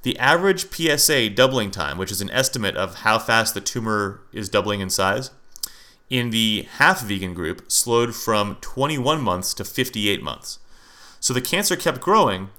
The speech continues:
but with a part-time plant-based diet, again, this is half plant-based, they appeared to be able to slow down the tumor's expansion.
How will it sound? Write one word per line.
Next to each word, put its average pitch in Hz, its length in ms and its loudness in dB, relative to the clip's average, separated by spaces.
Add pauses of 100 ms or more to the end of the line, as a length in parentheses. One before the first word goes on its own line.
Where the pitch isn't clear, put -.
(400)
but 135 140 6
with 123 160 0
a 107 100 2
part-time 185 1120 0
plant-based 85 480 -6
diet, - 220 -8 (100)
again, 131 300 -2
this 87 160 0
is - 180 -4 (100)
half 131 300 2
plant-based, 127 640 -2 (380)
they 120 160 4
appeared 131 340 -2
to 131 60 -4
be 127 160 0
able 120 140 0
to 107 100 -2
slow 120 420 4
down 139 240 2
the 120 60 -2
tumor's 113 320 -6
expansion. 98 560 -4